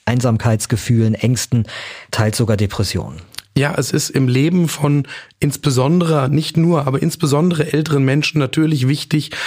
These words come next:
Speaker 2: dass sie ihren gewohnten Kontakt zur eigenen Familie, zu den eigenen Enkelkindern,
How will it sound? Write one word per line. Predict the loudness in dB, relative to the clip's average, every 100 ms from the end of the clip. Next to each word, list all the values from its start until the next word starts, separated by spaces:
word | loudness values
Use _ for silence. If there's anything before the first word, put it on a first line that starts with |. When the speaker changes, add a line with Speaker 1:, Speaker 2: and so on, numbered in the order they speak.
| -8 -6 -2
Speaker 2:
dass | -2
sie | 0
ihren | 0 2 2
gewohnten | 0 2 2 0 -2
Kontakt | -2 -2 -2 -4 -4 -10 -8 -8 -8
zur | -4 -4 -2
eigenen | 0 2 0
Familie, | 0 2 2 2 0 -2
zu | -4 0
den | 0 0
eigenen | 0 2 0 0
Enkelkindern, | -2 0 -2 -2 -2 0 -2